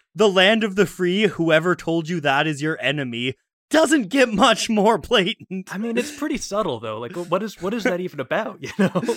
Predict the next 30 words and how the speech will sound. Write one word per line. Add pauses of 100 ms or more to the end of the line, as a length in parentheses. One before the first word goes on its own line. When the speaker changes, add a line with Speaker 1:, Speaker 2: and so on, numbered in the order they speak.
(120)
Speaker 2:
But,
uh,
Speaker 1:
<laughs>
Speaker 2:
but
no,
it's
just
like,
you
have
these
things
where
just,
like, (340)
you
can, (320)
I
don't
even
necessarily
wanna
argue
that
that's,
it's
wrong (120)
to
sort
of